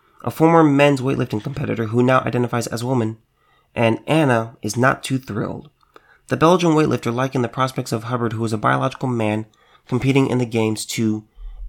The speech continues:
a bad joke. Quote, "First off, I would like to stress that I fully support the transgender community, and that's what I'm about to say, and that what I'm about to say does not come from a place of rejection of this athlete's identity.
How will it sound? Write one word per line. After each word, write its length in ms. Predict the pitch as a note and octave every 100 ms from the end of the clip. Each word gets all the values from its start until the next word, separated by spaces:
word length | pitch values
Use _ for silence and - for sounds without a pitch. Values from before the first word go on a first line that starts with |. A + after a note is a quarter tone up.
| - -
a 60 | G#2+
bad 520 | G#2 G#2+ G2 F#2+ - _ -
joke. 460 | G2 G#2 - - _ _ _ _
Quote, 280 | - C#3 -
"First 380 | - F3+ F3 -
off, 300 | A#2+ F#2 - _ _ _ _ -
I 100 | C#3+
would 140 | D3
like 120 | E3
to 40 | D#3+
stress 200 | D#3 D3
that 100 | B2+
I 60 |
fully 260 | A2+ - F#3
support 340 | F3+ D#3 D3+
the 80 | C#3
transgender 420 | A2 C3+ B2+ B2
community, 420 | - A2 G#2+ - - _ - _ _ _ -
and 180 | B2 B2
that's 260 | C#3 D3 B2+
what 140 | B2+
I'm 100 | A#2+
about 200 | A#2 B2
to 60 | -
say, 400 | - G#2+ - - -
and 180 | A2
that 160 | A2 -
what 140 | A#2+
I'm 80 | B2+
about 180 | B2 A#2
to 60 | -
say 160 | A#2
does 180 | G#2+ G#2+
not 400 | A#2 C3+ - _
come 220 | - C3+
from 160 | C3 A#2
a 40 |
place 260 | - A2+ -
of 120 | G#2
rejection 460 | G#2 B2+ B2 B2+ -
of 140 | G#2+
this 200 | A2+ -
athlete's 380 | A2 G#2+ G#2+ -
identity. 500 | A2 A2+ A2+ D2